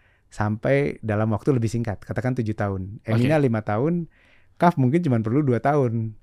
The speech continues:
Speaker 2: Iya.
Speaker 1: untuk mencapai apa yang Wadah perlu waktu dua belas tahun, ya kan?
Speaker 2: Oke.
Speaker 1: Nah, di sini tantangannya kita harus pakai manajemen modern untuk bisa bekerja lebih proaktif. Kalau dulu kan Wadah kan dibangun,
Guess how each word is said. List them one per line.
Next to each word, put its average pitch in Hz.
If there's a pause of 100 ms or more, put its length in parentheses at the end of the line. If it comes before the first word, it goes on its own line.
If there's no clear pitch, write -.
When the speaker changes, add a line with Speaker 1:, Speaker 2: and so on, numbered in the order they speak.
(220)
Speaker 2:
Iya. 143
Speaker 1:
untuk 165
mencapai 117
apa 113
yang 139
Wadah 113
perlu 123
waktu 117
dua 117
belas 98
tahun, 104
ya 104
kan? 101 (220)
Speaker 2:
Oke. 123
Speaker 1:
Nah, 92 (440)
di 107
sini 156
tantangannya 127
kita 160
harus 160
pakai -
manajemen 110
modern 107
untuk 113
bisa - (220)
bekerja 107
lebih 107 (640)
proaktif. 127
Kalau 135
dulu 160
kan 220
Wadah 117
kan 208
dibangun, 131